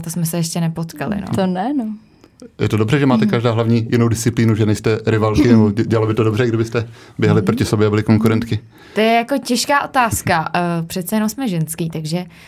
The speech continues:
Speaker 1: u nás
Speaker 2: Asi
Speaker 1: je to
Speaker 2: je to
Speaker 1: trošku
Speaker 2: lepší.
Speaker 1: horší. <laughs> Ale jako nevím, myslím si, že každá to máme,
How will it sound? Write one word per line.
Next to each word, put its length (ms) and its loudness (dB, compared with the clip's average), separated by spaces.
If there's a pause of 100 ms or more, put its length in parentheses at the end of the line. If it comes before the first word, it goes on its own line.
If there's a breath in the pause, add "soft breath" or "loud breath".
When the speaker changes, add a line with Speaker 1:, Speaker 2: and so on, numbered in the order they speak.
(120 loud breath)
Speaker 1:
u 20 -8
nás 140 0
Speaker 2:
Asi 200 0
Speaker 1:
je 60 2
to 60 0
Speaker 2:
je 60 4
to 60 4
Speaker 1:
trošku 180 2
Speaker 2:
lepší. 220 4 (100)
Speaker 1:
horší. 120 6 (300)
<laughs> 800 0
Ale 680 2 (140)
jako 460 0
nevím, 300 -2
myslím 260 -2
si, 160 -4
že 120 0
každá 360 0
to 140 -4
máme, 560 0